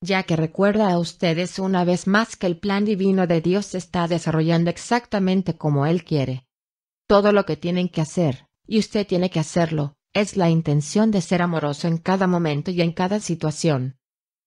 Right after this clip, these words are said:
No permita que el miedo lo distraiga de esto, porque es una parte importante del propósito terrenal de su vida.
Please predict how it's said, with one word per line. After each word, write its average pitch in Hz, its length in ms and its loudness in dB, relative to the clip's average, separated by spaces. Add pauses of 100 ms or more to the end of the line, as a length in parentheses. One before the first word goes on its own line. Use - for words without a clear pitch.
(140)
No 233 200 2
permita 208 460 0
que - 120 -4
el 151 80 2
miedo 175 340 4
lo 160 140 2
distraiga 151 680 -2
de 151 200 0
esto, - 420 -6 (160)
porque 170 420 0
es 202 160 -4
una 254 240 0
parte 202 300 -2
importante 180 640 -2
del 185 200 0
propósito 214 640 0
terrenal 156 500 0
de 143 120 -2
su 196 180 -2
vida. 139 400 -2